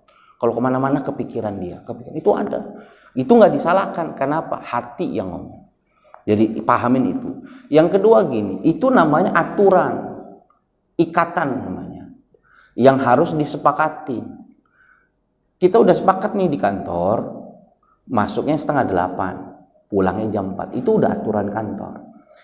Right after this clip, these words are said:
Sehingga orang yang tidak tepat pada waktunya dianggapnya indisipliner. Kalau dalam kaitannya bukan hal-hal yang darurat. Kalau halnya macet misalkan,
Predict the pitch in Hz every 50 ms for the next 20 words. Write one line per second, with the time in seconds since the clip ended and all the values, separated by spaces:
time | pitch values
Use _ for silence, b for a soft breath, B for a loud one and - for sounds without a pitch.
0 | b b b - - 156 143 143 160 180 220 - - - 170 165 165 185 208 247
1 | 277 - 185 175 165 170 - 170 147 139 127 - - - - 151 - - 131 127
2 | 127 - 135 123 117 110 101 101 92 101 - - 92 104 151 190 - 143 139 -
3 | - 113 98 92 98 104 98 180 - - - 185 180 175 175 170 - 175 170 170
4 | 175 175 180 180 160 123 - - - - - - - _ _ _ _ _ _ _
5 | - 123 120 120 147 170 151 135 127 127 131 139 160 165 - - 131 110 101 101
6 | - - 104 92 90 92 113 143 175 - 139 117 120 123 127 - 151 156 156 147
7 | - - 127 135 139 135 139 147 147 147 151 147 131 135 135 123 117 120 131 135
8 | 139 113 - - - - B B B B B B B B - 151 180 214 220 -
9 | 180 180 180 190 185 180 175 - 160 - - 202 185 - - 131 117 107 113 98
10 | 90 - 107 95 90 - -